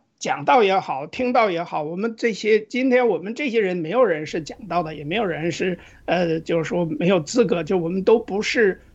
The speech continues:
呃，被神所拣选或者按立的牧师。我原来以为我们的雅鲁弟兄已经是牧师了，看来也不是。那没关系，我们通过这种学习啊，或者是查考圣经的方式，呃，一勾记呢，也，也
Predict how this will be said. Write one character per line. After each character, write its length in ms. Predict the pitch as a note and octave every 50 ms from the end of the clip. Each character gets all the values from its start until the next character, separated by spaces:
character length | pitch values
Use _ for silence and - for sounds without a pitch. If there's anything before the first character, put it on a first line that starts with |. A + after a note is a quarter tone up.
| _ _
呃， 260 | - F3 F3+ F3 E3+
被 260 | D#3+ - A3+ G3+ F3+
神 320 | E3 - - E3 D3 F#3 G3
所 200 | - - F#3 D#3
拣 200 | - D3+ D#3+ F#3
选 160 | - - D#3+
或 120 | C#3 F3+
者 80 | E3 D3+
按 240 | - D#3 D#3+ F#3 F3+
立 120 | F#3+ F3+
的 120 | D3+ E3
牧 200 | D3+ F#3 G3 F3
师。 360 | D#3+ - - - G3 G3+ - - - _ _ -
我 100 | - F#3
原 140 | F#3 G3 G#3+
来 100 | A#3+ B3
以 200 | A#3+ G#3+ F#3+ E3+
为 140 | E3+ G3 G#3+
我 120 | G3+ F3
们 80 | E3+ F#3
的 100 | G3 F#3
雅 180 | E3+ E3 F#3+ B3+
鲁 140 | D#4+ G#3+
弟 160 | - F#3 F#3+ D#3
兄 160 | F3 E3+ E3+
已 100 | D#3+ D3
经 160 | C#3+ E3 E3
是 140 | C#3+ - F3+
牧 180 | F3 F3 E3+
师 140 | C#3+ - E3+ E3+
了， 140 | E3 D#3+
看 160 | D3+ - G#3 F#3+
来 100 | G3 F#3+
也 200 | F#3 E3 D#3 D#3
不 120 | E3 F3
是。 320 | F3+ - C#4+ - - - - - - - - -
那 80 | - -
没 180 | B3+ B3+ C4+ C4+
关 240 | B3+ C#4+ D4 D4
系， 120 | C4+ C4+ B3
我 100 | G3+ F3+
们 160 | F3+ A3+ A#3+
通 160 | - C4+ C4+
过 100 | C4 C4
这 160 | A3 B3 B3+
种 160 | G3 F3+ F3 D#3
学 360 | - - - F3+ F3 G3 A#3
习 280 | G#3+ - - E3 D#3+ E3+
啊， 220 | E3+ E3 D#3+ D3+ -
或 160 | - - -
者 80 | G3+ D3
是 160 | C#3+ G3 F#3
查 240 | - - - E3 -
考 160 | - D#3 D3
圣 200 | - A3 F#3+ F3
经 180 | E3 G3 G3+ G#3
的 120 | F#3+ D#3+
方 240 | - F#3 G3 G#3 F#3+
式， 260 | - - E3+ - - - - - - - - - -
呃， 340 | - G#3+ G#3 G#3+ G#3+ G3
一 160 | G3 - C4 C4
勾 140 | D#4+ C#4+
记 160 | A#3+ - C#4 B3+
呢， 180 | G#3+ G3+ F3+
也， 200 | E3 D#3+ E3 E3
也 360 | E3+ E3+ D#3+ E3 E3 E3 E3